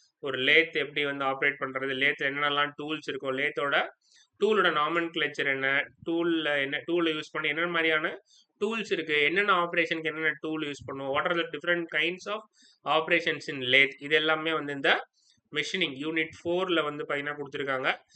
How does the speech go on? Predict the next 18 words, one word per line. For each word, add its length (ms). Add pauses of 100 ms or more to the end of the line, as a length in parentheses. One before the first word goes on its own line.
(280)
அதோட 180
கண்டினியூவேஷன்ல 800
வந்து 340
பாத்தீங்க 320
அப்படின்னா, 380
so, 280
லேத்துக்கு 560
அப்புறம் 340 (460)
ஸ்பெஷல் 460
பர்பஸ் 440
மெஷின்ஸ் 380
அப்படின்னு 320
இருக்கு. 260
So 60 (100)
அது 160
எல்லாமே 300
என்னென்ன? 220 (140)
ஷேப்பர், 440